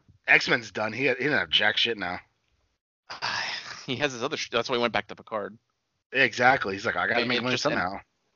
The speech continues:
Speaker 2: made an awful show.
Speaker 1: Yeah, no one, no one's clamming at the bit for fucking, uh,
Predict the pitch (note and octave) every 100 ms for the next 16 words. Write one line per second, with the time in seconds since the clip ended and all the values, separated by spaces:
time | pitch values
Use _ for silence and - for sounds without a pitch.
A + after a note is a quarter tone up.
0 | - C3 A#2+ A2+ - - B2+ B2 G#2+ G2
1 | - G2 F#2 G2 _ _ _ G2 G2 F#2+
2 | A#2 G#2+ - B2 B2+ - - A#2 A#2+ A#2+
3 | G#2 F2+ G#2+ B2 - G#2 A2+ G#2 G#2+ G#2
4 | F#2+